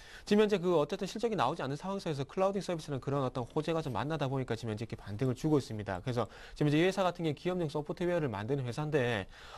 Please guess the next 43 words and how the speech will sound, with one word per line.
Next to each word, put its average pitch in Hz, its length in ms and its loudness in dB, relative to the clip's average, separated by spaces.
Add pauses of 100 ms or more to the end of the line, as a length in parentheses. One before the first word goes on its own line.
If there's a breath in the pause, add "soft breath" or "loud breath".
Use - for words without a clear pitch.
어, 135 240 6
세무-, 220 420 0
세무에게 208 540 -2
그 139 160 -4
소프트웨어 151 500 -2
스마트 180 500 -2
씨티에이가 165 480 0
지금 120 160 -4
현재 110 120 -4
클라우딩 160 340 -2
서비스가 160 400 -2
될 101 180 -8
거라고 147 260 0
합니다. 101 240 -2
그래서 107 180 -2 (240 loud breath)
그것 143 180 4
때문에 165 140 2
지금 139 160 0
반등을 127 300 0
줬는데 123 520 2 (320 loud breath)
지금 170 160 2
현재 190 140 4
그게 170 240 2
중요한 160 300 0
것이 147 180 -2
아니라 135 140 2
지금 139 160 0
현재 123 160 4
에스엔에스처럼 160 800 2 (260 loud breath)
클라우딩 220 340 4
서비스도 202 440 -2
마찬가지 160 480 -4
추가적인 190 360 0
어떤 131 180 -4
모멘텀이 131 380 -2
될지 190 260 0
있을지 160 280 -4
여부가 117 240 0
좀 123 100 -4
중요할 143 280 2
것 131 120 0
같아요. 104 420 -2
그래서 127 320 2